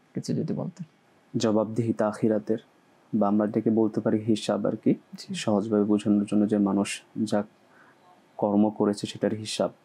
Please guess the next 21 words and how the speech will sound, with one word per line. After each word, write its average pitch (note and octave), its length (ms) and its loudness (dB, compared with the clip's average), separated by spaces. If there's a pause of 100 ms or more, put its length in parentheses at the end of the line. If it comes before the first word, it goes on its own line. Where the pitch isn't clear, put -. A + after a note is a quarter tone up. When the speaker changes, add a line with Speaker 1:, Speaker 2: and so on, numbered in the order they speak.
Speaker 1:
জি। - 160 -8 (300)
Speaker 2:
আসলে C#3 280 2
আজকের C#3 340 0
টপিকটা B2+ 500 0
খুবই B2+ 320 2
ইম্পর্ট্যান্ট। G#2 560 2 (320)
যে A#2 240 4
জিনিসটার B2 480 4
আসলে B2 320 2
কোনো A#2 540 2 (200)
গ্যারান্টি G#2+ 540 4
নেই, G2+ 240 4
নির্ভরতা G#2 500 2
নেই, A2 100 4
সেটা A2 180 0
হচ্ছে G#2+ 200 -2
আমাদের G2+ 240 2
মৃত্যু, G2+ 420 2
যেটা G2+ 180 2
অনিবার্য। G#2 560 0 (180)
Speaker 1:
জি। A2+ 160 -2